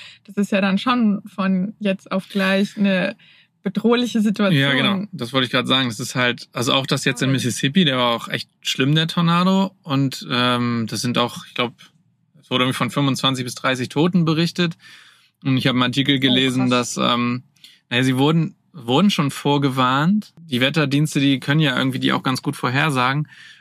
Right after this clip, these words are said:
Speaker 2: Aber eben dann auch nicht immer, dass du genau weißt, mit, mit, also wie schnell der sich dreht und wie schnell der jetzt tatsächlich dahin kommt, weil die Tornados sich dann eigentlich dann doch auch ganz schön nochmal ändern.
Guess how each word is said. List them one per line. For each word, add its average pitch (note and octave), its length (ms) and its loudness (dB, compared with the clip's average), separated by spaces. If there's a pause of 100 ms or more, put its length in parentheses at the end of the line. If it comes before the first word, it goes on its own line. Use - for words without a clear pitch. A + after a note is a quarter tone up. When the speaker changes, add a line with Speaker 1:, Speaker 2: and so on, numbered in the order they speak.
(140)
Speaker 2:
Aber B2+ 160 0
eben D#3 300 2
dann C#3+ 180 2
auch C#3 180 -2
nicht C3 280 -6
immer, E3 420 2
dass D#3 240 -8
du C#3+ 140 -4
genau C#3 320 0
weißt, C#3 240 0
mit, C#3 200 -2 (300)
mit, C#3 380 -6
also B2+ 300 -4
wie C#3 100 2
schnell D3 280 0
der C#3+ 100 2
sich C3+ 180 -2
dreht C3+ 500 0
und C3 460 -2
wie C3 60 -6
schnell C3+ 240 -2
der C3+ 100 2
jetzt C3 240 -4
tatsächlich C#3 460 -2
dahin C3 260 -2
kommt, C#3 280 0
weil C3 240 0 (300)
die - 60 -6
Tornados C3 380 -2
sich C3+ 100 -4
dann C3 180 -4
eigentlich B2 180 -4
dann B2 140 -10
doch C#3+ 180 -6
auch - 160 -6
ganz D#3 200 0
schön D3 160 0
nochmal C3+ 240 0
ändern. C#3 360 0